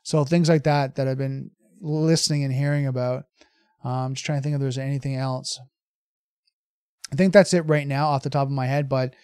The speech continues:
again, comment below. I'd love to hear your feedback and comments. Uh, what else have been, what else has been going on this week? Uh,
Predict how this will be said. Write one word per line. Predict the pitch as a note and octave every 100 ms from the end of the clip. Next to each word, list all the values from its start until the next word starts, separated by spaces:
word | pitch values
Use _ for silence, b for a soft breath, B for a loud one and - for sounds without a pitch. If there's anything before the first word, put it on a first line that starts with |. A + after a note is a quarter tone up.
| B B B
again, | C#3+ C#3+ C3+
comment | D#3 D#3
below. | C#3 C#3+ D3
I'd |
love | C3+ C3
to | C3+
hear | C#3+ C#3
your | C3 C3+
feedback | C3 C#3+ C3 C3 B2+ B2+
and | - C3
comments. | - C#3 C3+ C3 C#3 - _ _ _ _ _ _ _ -
Uh, | C3 C3+ C3+
what | C#3+
else | D3 -
have | D3
been, | C#3 C3+ B2 _ _ G#3 _
what | G3+ D3
else | D3
has | D3
been | C#3+
going | C#3+ C#3
on | C3+ C3+
this | C3 -
week? | C#3 C3+ B2+ - _ _ _ _ _ _ _ -
Uh, | D3 D#3+